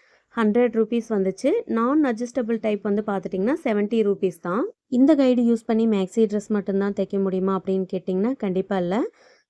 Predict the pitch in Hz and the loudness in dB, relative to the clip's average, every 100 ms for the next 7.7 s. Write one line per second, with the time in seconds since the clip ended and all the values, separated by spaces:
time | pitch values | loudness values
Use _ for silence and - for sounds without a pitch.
0 | _ 233 233 302 294 254 226 226 208 208 | _ -2 0 2 2 2 2 2 0 0
1 | 196 185 190 185 247 233 196 214 226 254 | -2 -2 -2 0 0 0 0 2 2 2
2 | 196 190 - 196 175 - 185 277 440 - | 0 -4 -2 0 -2 -4 -2 -2 -4 -10
3 | _ _ _ 262 285 330 294 269 269 254 | _ _ _ 4 4 4 2 4 0 2
4 | 277 240 233 220 208 208 214 294 277 214 | 0 0 0 -2 -2 -2 0 2 2 2
5 | 226 247 233 226 233 247 233 180 196 - | 2 4 2 2 0 -2 -4 -6 -6 -6
6 | 190 214 208 190 190 240 381 - 190 185 | -4 -2 0 -2 -2 -2 -4 -4 -6 -4
7 | 196 202 269 339 226 214 269 | -2 -2 0 -2 -2 -2 -2